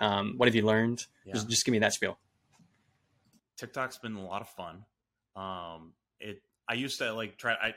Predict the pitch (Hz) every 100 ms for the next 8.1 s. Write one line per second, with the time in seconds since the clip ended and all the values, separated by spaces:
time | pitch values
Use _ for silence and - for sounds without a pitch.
0 | 113 - 143 143 - 120 104 104 101 -
1 | 107 110 113 113 98 107 101 98 98 95
2 | 95 90 110 92 92 87 85 _ _ 98
3 | 98 104 110 98 85 90 - 85 85 _
4 | _ _ 123 135 127 120 104 104 90 82
5 | - 101 101 98 - _ _ _ - -
6 | 127 127 127 120 110 110 104 104 113 104
7 | 98 98 95 95 92 95 101 92 - 87
8 | -